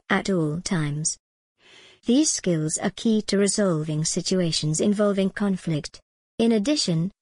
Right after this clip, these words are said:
showing respect for those they are working with is a fundamental part of the job. However, it is also important that a security guard is shown resort from those they work with in return.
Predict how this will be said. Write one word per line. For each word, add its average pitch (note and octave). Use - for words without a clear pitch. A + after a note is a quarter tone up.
showing F#3+
respect F#3+
for -
those F#3+
they F#3+
are F#3+
working F3+
with F3+
is F#3
a E3+
fundamental F3+
part G3
of F#3+
the F#3
job. E3
However, E3+
it A3+
is A3+
also C4
important G#3
that G#3+
a A3+
security F#3
guard D#3+
is F3+
shown G#3+
resort G#3
from G3+
those F#3+
they F#3+
work G3
with G3
in G3+
return. F#3